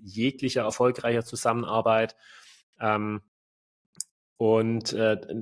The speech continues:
es gibt inzwischen auch tatsächlich einfach Beispiele oder, oder, äh, Studien, die belegen,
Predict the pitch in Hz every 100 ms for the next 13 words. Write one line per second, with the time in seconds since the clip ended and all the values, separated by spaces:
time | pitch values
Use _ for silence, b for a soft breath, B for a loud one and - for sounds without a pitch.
0 | - 117 - 127 131 120 127 120 113 110
1 | 120 - 120 127 110 110 - 113 - -
2 | _ - 113 127 135 - 127 120 107 113
3 | 110 110 110 107 104 90 104 - - 135
4 | 120 113 113 117 117 117 110 110 - 104
5 | 104 123 127 127